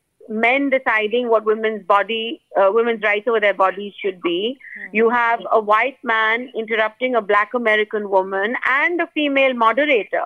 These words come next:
Speaker 2: Hmm.
Speaker 1: white, uh, disregarding their, uh, you know, sort of saying, "Let me finish speaking,"
Speaker 2: Hmm.
Speaker 1: or "Please don't interrupt," or "You've gone over your time." Uh, there is, it's, it's visible. It's for everyone to see.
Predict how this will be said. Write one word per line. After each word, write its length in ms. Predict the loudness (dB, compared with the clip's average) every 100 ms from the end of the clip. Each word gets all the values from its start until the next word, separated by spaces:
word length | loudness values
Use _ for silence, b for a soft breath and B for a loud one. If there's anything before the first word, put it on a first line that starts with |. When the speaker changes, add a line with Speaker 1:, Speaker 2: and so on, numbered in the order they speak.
| -6
Speaker 2:
Hmm. 600 | -12 -20 -20 -20 _ -16 -16 -2
Speaker 1:
white, 440 | 2 4 4 2 -2 B B B
uh, 300 | 2 4 4 0 0
disregarding 1000 | -2 0 0 2 4 4 2 0 -2 -4
their, 380 | 0 4 4 2 -4 _ _ 0
uh, 200 | 2 2 0
you 120 | 0
know, 200 | 2 0 _ _
sort 140 | 0
of 120 | 0 0
saying, 320 | 0 0 0
"Let 200 | -2 -2
me 140 | -2 -2
finish 340 | 0 0 -2 -6
speaking," 640 | -8 -6 -2 0 2 0 -2 -10 _
Speaker 2:
Hmm. 100 | 0
Speaker 1:
or 400 | 4 6 6 2 -2
"Please 260 | -2 0 2
don't 220 | 2 2
interrupt," 720 | 0 -2 2 6 6 4 2 0
or 460 | 4 6 6 6 4
"You've 280 | 0 -4 2
gone 280 | 4 6
over 220 | 4 4 4
your 240 | 4 2
time." 560 | 2 0 0 -4 -8 -12 -16 b b _ 0
Uh, 240 | 4 4 0
there 360 | -10 -4 0 2 2
is, 100 | 2 0 _ _ _
it's, 180 | -4 -2
it's 140 | -4 0 0
visible. 400 | 2 2 2 2
It's 120 | 0
for 120 | 2
everyone 460 | 2 2 0 0 0
to 100 | -4 0
see. 180 | 0